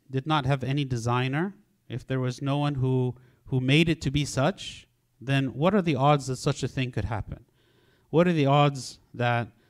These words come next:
we would find all of these, um, constants, all of these forces, everything fine-tuned for, um, life to be able to exist and thrive? And even so, with all of these,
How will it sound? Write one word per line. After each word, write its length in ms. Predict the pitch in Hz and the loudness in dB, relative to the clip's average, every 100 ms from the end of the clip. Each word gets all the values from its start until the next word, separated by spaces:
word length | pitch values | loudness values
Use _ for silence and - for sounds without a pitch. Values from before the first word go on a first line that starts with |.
| _ _ | _ _
we 100 | 135 | 0
would 160 | 131 131 | 0 0
find 280 | 147 143 143 | 0 0 0
all 260 | 139 160 | 0 2
of 140 | 156 123 | 2 0
these, 580 | 135 165 180 170 - - _ - | 0 0 -2 -6 -12 -20 _ -12
um, 580 | 117 117 113 110 110 104 - | -4 -2 -2 -2 -6 -10 -10
constants, 920 | - 135 151 - 160 165 170 - - - | -2 0 0 -2 -2 -2 -4 -12 -12 -4
all 140 | 131 | -2
of 100 | 127 | -4
these 180 | 123 - | -6 -10
forces, 720 | - 151 160 - 156 160 - _ _ _ _ | 0 2 2 0 -4 -4 -8 _ _ _ _
everything 520 | 123 143 147 143 139 | -6 -2 -2 -2 -4
fine-tuned 840 | 127 135 139 131 - 143 156 160 - | -2 -2 0 -2 0 0 0 -2 -6
for, 560 | - 131 135 143 147 139 - - - | -8 -2 2 2 2 -4 -20 -14 -8
um, 180 | 117 - | -6 -6
life 400 | 120 135 139 - | -2 0 0 -4
to 100 | 127 | -4
be 140 | 123 | -2
able 180 | 131 131 | 0 -2
to 140 | - | -2
exist 480 | 120 110 117 135 - | -4 -4 -4 -6 -6
and 180 | 113 113 | -10 -8
thrive? 480 | 110 113 127 175 202 - _ - - - | -2 0 2 0 -4 -12 _ -20 -20 -6
And 160 | 139 151 | -2 0
even 340 | 214 170 180 | 2 2 2
so, 500 | 156 160 185 - - - _ | 2 4 6 4 0 -10 _
with 140 | 143 143 | -2 -2
all 240 | 147 185 | 2 2
of 140 | 185 147 | 2 0
these, 420 | 185 269 226 | 0 0 -4